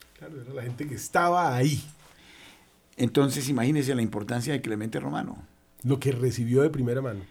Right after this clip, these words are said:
Speaker 2: El escrito que va inseparablemente unido al nombre de San Clemente Romano es la carta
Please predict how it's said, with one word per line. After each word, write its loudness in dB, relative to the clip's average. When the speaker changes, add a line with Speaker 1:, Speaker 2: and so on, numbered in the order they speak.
Speaker 2:
El 4
escrito 6
que 0
va 4
inseparablemente 4
unido 6
al 4
nombre 6
de 6
San 2
Clemente 2
Romano 2
es 4
la 2
carta 0